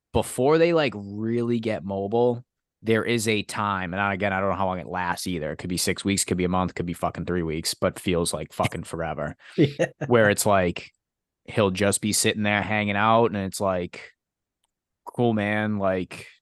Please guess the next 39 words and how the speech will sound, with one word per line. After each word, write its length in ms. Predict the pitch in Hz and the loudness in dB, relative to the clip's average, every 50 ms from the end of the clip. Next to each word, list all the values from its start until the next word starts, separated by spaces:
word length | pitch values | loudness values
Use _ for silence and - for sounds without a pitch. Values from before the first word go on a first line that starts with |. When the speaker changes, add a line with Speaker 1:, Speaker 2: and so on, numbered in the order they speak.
| _ _ _ | _ _ _
Speaker 1:
you 140 | - 104 101 | -6 -4 -2
good?" 420 | 98 107 107 113 117 127 123 117 - _ _ _ _ _ _ _ _ _ _ _ _ | 2 2 4 4 4 4 2 0 -6 _ _ _ _ _ _ _ _ _ _ _ _
And 160 | - 90 90 90 | -10 -8 -8 -6
he'll 160 | 92 90 90 | -6 -6 -4
just, 280 | 87 92 90 - - | -4 -4 -4 -2 0
like, 280 | 98 90 87 90 87 - _ - 76 - _ _ _ _ _ _ | 0 0 0 -2 -4 -6 _ -18 -20 -20 _ _ _ _ _ _
again, 460 | - 92 87 90 87 87 85 85 85 - | -8 -6 -4 -4 -4 -4 -4 -6 -8 -6
just 200 | - 90 82 - | -6 -8 -6 -6
be 100 | - 85 | -6 -6
hanging. 440 | - 87 87 87 85 82 87 87 - _ _ _ _ _ _ _ _ _ _ - | -4 -4 -4 -4 -4 -6 -6 -8 -8 _ _ _ _ _ _ _ _ _ _ -8
Speaker 2:
Yeah. 200 | 110 101 95 95 - _ _ _ _ _ _ _ _ _ _ _ _ _ _ _ - | -6 -6 -6 -8 -12 _ _ _ _ _ _ _ _ _ _ _ _ _ _ _ -6
Speaker 1:
Um, 720 | 90 90 87 85 78 69 85 82 69 67 62 - - - _ _ _ _ _ _ _ _ _ _ _ _ _ | -6 -4 -4 -6 -8 -10 -10 -10 -10 -10 -12 -12 -14 -16 _ _ _ _ _ _ _ _ _ _ _ _ _
again, 200 | - 101 104 90 | 0 0 2 2
I 40 | 90 | 2
don't 120 | 95 95 | 2 2
know 60 | 92 | 2
how 160 | 85 - - 98 | 2 0 0 0
much 200 | 95 92 - - | 2 0 0 0
time 240 | - 104 98 92 | 0 0 0 0
you 80 | 87 85 | -2 -4
get. 320 | 87 87 101 107 110 110 - | -2 0 2 2 2 2 2
Once, 300 | 127 123 139 139 135 - | 2 2 4 4 2 2
once 320 | 143 120 135 147 143 - | 2 4 4 4 4 2
they 140 | - 139 143 | 2 2 4
get, 160 | 127 135 - - | 4 4 2 2
like, 260 | 104 92 78 - - | 0 -2 -2 -4 -6
mobile, 460 | 90 90 90 90 92 92 95 95 92 | -6 -4 -2 -2 -2 -2 -2 -2 -2
mobile-ish. 920 | 90 92 90 90 85 87 85 - - 92 87 90 92 - - - - - - _ _ _ _ _ _ _ _ _ _ _ _ _ _ _ _ _ _ _ _ _ _ _ | 0 0 0 0 0 -2 -6 -8 -8 -8 -6 -4 -4 -2 -2 -4 -6 -6 -10 _ _ _ _ _ _ _ _ _ _ _ _ _ _ _ _ _ _ _ _ _ _ _
Speaker 2:
Yeah. 260 | - 120 101 92 90 - - - | -4 -4 -2 -2 -4 -6 0 4
Speaker 1:
And 160 | 233 196 147 | 6 8 10
it's 100 | 147 143 | 10 10
Speaker 2:
Once 140 | 165 180 180 | 10 10 10
Speaker 1:
like, 80 | 262 226 | 8 8
Speaker 2:
they 40 | 196 | 8
Speaker 1:
wha- 60 | - | 8
Speaker 2:
start 280 | 147 196 165 156 139 117 | 8 8 8 6 6 4
walking, 460 | 110 117 113 117 120 - 165 160 151 | 2 2 2 0 2 4 4 6 6
you're 120 | 127 104 104 | 4 2 0
fucked. 500 | - - - 104 - - - _ - - | -6 -10 -10 -10 -10 -12 -14 _ -20 -20